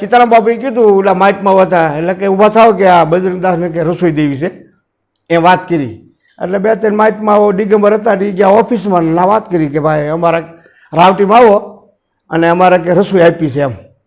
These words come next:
એટલે એવડે લોકો દાંત કાઢે એમને એમ કે, "આવું થોડું હોય," એમ કે, "કપડાં જો આ સાધુએ કોઈ પહેર્યા નથી અને રસોઈની વાત કરે," પણ છતાંય એમ થયું કે આ તો માઇકમાં છે એમ કહે. અને એ લોકો બે ચાર જણા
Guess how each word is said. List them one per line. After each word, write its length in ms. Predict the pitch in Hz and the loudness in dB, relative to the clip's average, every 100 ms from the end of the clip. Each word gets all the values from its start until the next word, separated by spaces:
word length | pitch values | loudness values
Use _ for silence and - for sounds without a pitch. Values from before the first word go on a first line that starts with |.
| - | -12
એટલે 160 | 202 240 | -4 0
એવડે 180 | 247 247 | 2 4
લોકો 240 | 254 240 247 240 220 208 - - _ _ _ - | 4 6 6 4 2 -2 -6 -18 _ _ _ 0
દાંત 260 | 254 277 240 | 2 4 2
કાઢે 160 | 214 | 2
એમને 200 | 196 190 | 2 2
એમ 80 | 185 | 0
કે, 100 | 202 | 2
"આવું 300 | 220 226 262 | 4 4 2
થોડું 260 | 240 302 302 | 2 2 4
હોય," 140 | 254 | 4
એમ 80 | 247 | 4
કે, 80 | 226 | 2
"કપડાં 360 | 202 202 254 | 2 2 2
જો 140 | 247 269 | 4 4
આ 120 | 262 | 4
સાધુએ 340 | 254 247 269 | 4 2 2
કોઈ 180 | 247 269 | 2 2
પહેર્યા 340 | 220 277 285 | 4 4 6
નથી 320 | 254 220 240 294 - - _ _ _ 220 | 4 2 0 -4 -10 -20 _ _ _ 2
અને 160 | 220 | 4
રસોઈની 320 | 233 240 302 | 4 4 4
વાત 260 | 269 233 180 | 6 4 4
કરે," 140 | 202 | 0
પણ 100 | 190 | 0
છતાંય 460 | 196 220 311 311 302 | -2 -2 4 4 4
એમ 120 | 285 | 2
થયું 280 | 254 269 220 | 2 4 4
કે 80 | 233 | 2
આ 60 | |
તો 140 | 226 254 | 2 2
માઇકમાં 460 | 247 269 254 226 | 4 2 2 0
છે 440 | 175 185 135 95 - _ 196 | 2 0 -2 -6 -20 _ -6
એમ 200 | 214 214 | -4 0
કહે. 320 | 262 233 185 | 2 4 2
અને 160 | 175 | 0
એ 140 | 190 202 | -2 0
લોકો 300 | 214 220 208 190 185 - _ _ - | -2 0 0 -2 -6 -14 _ _ -4
બે 140 | 196 | -2
ચાર 220 | 185 202 185 | 2 0 0
જણા 400 | 202 196 190 | -2 -2 -4